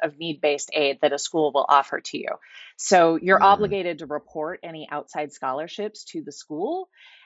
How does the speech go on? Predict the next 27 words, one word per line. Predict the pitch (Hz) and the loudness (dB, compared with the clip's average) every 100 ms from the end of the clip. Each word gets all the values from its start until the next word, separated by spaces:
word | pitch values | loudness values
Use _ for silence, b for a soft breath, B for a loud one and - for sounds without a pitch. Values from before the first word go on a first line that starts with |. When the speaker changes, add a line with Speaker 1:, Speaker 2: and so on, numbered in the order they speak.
| _ | _
Speaker 1:
and, | 165 160 156 151 151 151 - - | -4 -2 0 0 -2 -4 -12 -10
uh, | 165 147 143 139 151 | -6 -2 0 -2 -2
they | 175 170 | -2 0
can | 185 170 | -2 -6
sometimes | 180 165 165 156 - | -6 -4 -4 -6 -8
adjust | 151 139 160 151 - 151 | -8 2 4 4 -2 -6
your | 151 | -6
need-based | 147 165 165 156 143 - | -4 -6 -2 -2 -2 -4
aid | 160 143 131 127 | -4 -2 -4 -2
based | 156 151 151 | -2 0 -2
on | 147 | -2
these | 143 - | -4 0
outside | 151 - 147 139 | 0 0 -2 -2
merit | 143 147 139 | 0 0 0
scholarships. | - 135 131 123 - - | 0 -2 -2 -6 -8 -8
So | - | -6
you | 147 | 0
wanna | 196 311 | 2 2
be | 247 | 0
careful | - 196 190 160 | 4 4 4 -2
about | 139 131 | -2 -2
that. | - - | -4 -6
Sometimes | - 208 208 226 220 180 | -2 0 0 0 0 2
those | 175 160 | 0 0
big | 180 175 156 | 0 0 0
outside | 160 - 156 - | -2 0 -4 -2
scholarships | 165 151 151 - 143 | 2 2 2 -4 -10